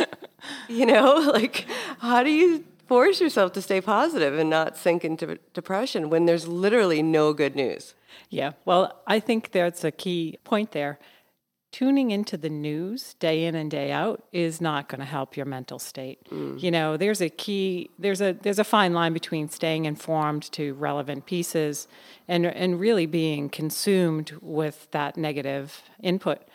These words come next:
Speaker 2: So again, taking small portions. Yes, a lot of my clients are telling me they're working harder for less return. The systems are, are different now, especially if you own your own business.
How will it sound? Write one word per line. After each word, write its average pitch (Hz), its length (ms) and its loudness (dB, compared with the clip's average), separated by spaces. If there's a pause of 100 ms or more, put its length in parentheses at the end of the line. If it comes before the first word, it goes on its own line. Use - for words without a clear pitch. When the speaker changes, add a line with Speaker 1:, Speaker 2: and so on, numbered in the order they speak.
(280)
Speaker 2:
So 165 300 2
again, 170 460 2
taking 160 360 -4
small 160 600 0
portions. 160 560 -4
Yes, 151 240 -2
a 151 60 -2
lot 147 440 0
of 165 140 -6
my 175 140 0
clients 180 480 0
are 180 40 -2
telling 180 360 -2
me 180 140 0
they're 151 140 -4
working 156 420 -4
harder 165 380 0
for 139 220 -8
less 147 320 -6
return. 165 680 -2
The 165 60 -12
systems 170 560 -2
are, 165 200 2
are 160 100 2
different 170 480 0
now, 127 300 -12
especially 214 440 0
if 151 140 -6
you 160 60 -8
own 160 200 -4
your 143 140 -4
own 139 140 -6
business. - 600 -10